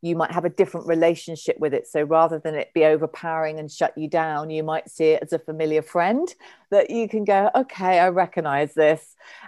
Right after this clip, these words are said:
and do something different about it.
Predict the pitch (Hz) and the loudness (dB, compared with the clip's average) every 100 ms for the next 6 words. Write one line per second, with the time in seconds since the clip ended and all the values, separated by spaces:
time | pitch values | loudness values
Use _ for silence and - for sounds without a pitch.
0 | - 156 151 151 156 160 - 175 185 170 | -2 2 2 -2 -8 -10 -12 -4 2 2
1 | 170 160 165 139 151 - 143 123 _ - | 2 -2 -2 -2 -2 -2 -10 -10 _ -20
2 | - - 156 139 247 143 - 113 | -20 -6 -2 2 2 2 0 -2